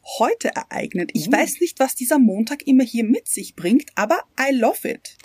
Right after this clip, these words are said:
Speaker 2: Ja, ich glaube, es ist einfach der Podcast-Montag und dass dann die
Speaker 1: Ja.
Speaker 2: Energie schon wirklich gut steht und hier so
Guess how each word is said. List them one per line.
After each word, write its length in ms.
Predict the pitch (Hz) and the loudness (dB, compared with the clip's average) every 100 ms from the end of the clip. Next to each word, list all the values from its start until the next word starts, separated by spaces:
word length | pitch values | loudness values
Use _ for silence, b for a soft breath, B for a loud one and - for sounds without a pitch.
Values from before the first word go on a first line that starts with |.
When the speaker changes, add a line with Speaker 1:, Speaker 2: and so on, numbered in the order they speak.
| B B B B B B | B B B B B B
Speaker 2:
Ja, 120 | 302 - | -2 -2
ich 60 | |
glaube, 200 | 240 233 233 | 0 2 2
es 100 | 226 | 0
ist 100 | 220 | -2
einfach 300 | 214 226 226 | 0 -2 -2
der 160 | 226 | -2
Podcast-Montag 1300 | 226 - - - 202 190 - 180 175 180 - 202 277 | -2 -2 -4 -4 -6 -6 -6 -4 -4 -6 -4 -2 -2
und 180 | - 226 | -4 -4
dass 140 | 214 | -4
dann 160 | - 220 | -2 -4
die 140 | 208 | -2
Speaker 1:
Ja. 120 | - 226 | -2 0
Speaker 2:
Energie 300 | 320 254 311 | 2 2 2
schon 300 | - 254 240 - | 2 0 -2 -4
wirklich 420 | 196 277 277 - | -2 0 -2 -6
gut 220 | - 240 | -4 -4
steht 460 | - - 220 262 - | -4 -8 -4 -4 0
und 160 | 240 | 0
hier 280 | 240 240 247 | 2 0 -2
so 200 | 240 214 | 0 0